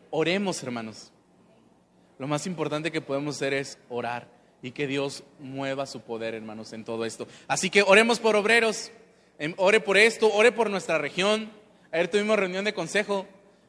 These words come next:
¿Sabe que hay veintidós iglesias que pertenecen a la Convención Regional Bautista? Y de esas veintidós iglesias, como nueve iglesias tienen pastor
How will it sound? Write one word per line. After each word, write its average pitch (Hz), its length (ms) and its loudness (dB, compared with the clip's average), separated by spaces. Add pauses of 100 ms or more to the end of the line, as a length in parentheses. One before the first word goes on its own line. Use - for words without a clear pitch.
¿Sabe 196 240 4
que 202 80 2
hay 196 100 6
veintidós 190 480 0
iglesias 196 500 0
que 185 80 -4
pertenecen 156 680 -4
a 160 60 4
la 147 140 2
Convención 135 460 -6
Regional 156 400 -4
Bautista? 165 520 -4 (1600)
Y 151 100 -8
de 165 80 0
esas 185 200 0
veintidós 165 440 0
iglesias, 185 680 -2 (1200)
como 147 220 -6
nueve 185 240 -2
iglesias 175 420 -2
tienen 180 240 -6
pastor 151 360 -8